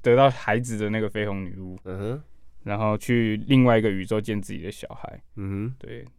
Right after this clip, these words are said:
Speaker 1: 然后让他知道说他自己已经迷失了自我。
Speaker 2: 嗯哼。
Speaker 1: 然后我个人也觉得说这一段完全也诠释，诠释了就是这个世界的状况，就是一心向往，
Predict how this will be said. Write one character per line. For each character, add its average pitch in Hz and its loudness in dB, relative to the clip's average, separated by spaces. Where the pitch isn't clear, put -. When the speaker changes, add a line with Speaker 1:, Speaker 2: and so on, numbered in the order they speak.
Speaker 1:
然 113 -2
后 120 4
让 127 4
他 131 4
知 123 -2
道 120 6
说 117 0
他 117 -2
自 117 -10
己 110 -8
已 95 -8
经 107 -6
迷 101 -4
失 104 -8
了 98 -6
自 101 -8
我。 - -14
Speaker 2:
嗯 85 -10
哼。 117 -8
Speaker 1:
然 101 -8
后 107 -2
我 110 -4
个 127 2
人 135 6
也 123 6
觉 113 2
得 117 6
说 123 2
这 135 2
一 127 4
段 123 4
完 113 4
全 120 0
也 110 0
诠 110 -6
释， 117 -8
诠 117 0
释 120 0
了 110 2
就 110 -2
是 117 -4
这 113 2
个 107 2
世 107 -6
界 104 -4
的 95 -4
状 - -8
况， - -12
就 113 -4
是 120 0
一 131 2
心 123 2
向 117 2
往， 92 -2